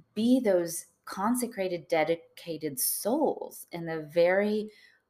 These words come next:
fiber and fabric of our being. And again, that quote,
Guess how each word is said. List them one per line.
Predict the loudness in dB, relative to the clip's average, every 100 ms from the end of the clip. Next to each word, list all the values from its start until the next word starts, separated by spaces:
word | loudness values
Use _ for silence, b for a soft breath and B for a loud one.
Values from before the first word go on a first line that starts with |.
| _ -16
fiber | -12 -2 2 4 4 2
and | 0 -2
fabric | -2 0 -2 -6 -6
of | -4
our | -2 -2 -2 -6 -10 _ _ -2
being. | 2 4 2 0 -6 -10 -16 _ B B B B B 0
And | 4 6 4 0 -6 -10 -14 _ -8
again, | 0 2 2
that | 0 -4
quote, | 0 6 8 6 2